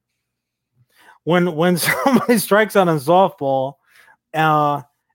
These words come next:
and, like, they're just walking back, they're dragging the bat in the dirt. Like, what can you do? Like, "Hey, you put a good swing on." I put a good s-, I struck out in softball, man. Don't tell me I put a good swing on.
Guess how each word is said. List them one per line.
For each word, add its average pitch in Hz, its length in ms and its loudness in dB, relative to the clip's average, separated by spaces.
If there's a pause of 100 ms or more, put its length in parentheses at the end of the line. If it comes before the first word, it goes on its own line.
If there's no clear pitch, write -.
(120)
and, 185 220 0
like, 175 200 0
they're 160 260 -2
just 170 180 -10
walking 160 420 0
back, 151 280 0
they're 160 100 -2
dragging 151 640 -4
the 151 100 -6
bat 147 400 0 (280)
in 143 100 -10
the 143 80 -4
dirt. 156 480 -2 (360)
Like, 185 240 -2
what 165 280 -6
can 240 120 -4
you 220 60 -4
do? 214 120 -2
Like, 170 260 -2 (280)
"Hey, 196 140 -6
you 175 120 -4
put 208 180 -8
a 180 60 -4
good 170 200 -8
swing 165 360 -8
on." 120 320 -8 (560)
I 214 100 2
put 311 200 0
a 302 80 4
good 262 160 0
s-, - 80 -18 (260)
I 277 100 4
struck 302 380 0
out 311 240 6
in 220 80 -8
softball, 240 640 4
man. 240 260 2
Don't 294 180 -2
tell 311 220 2
me 294 140 0
I 254 80 4
put 254 220 -2
a 247 60 0
good 214 180 -6
swing 247 260 -8
on. 196 200 -2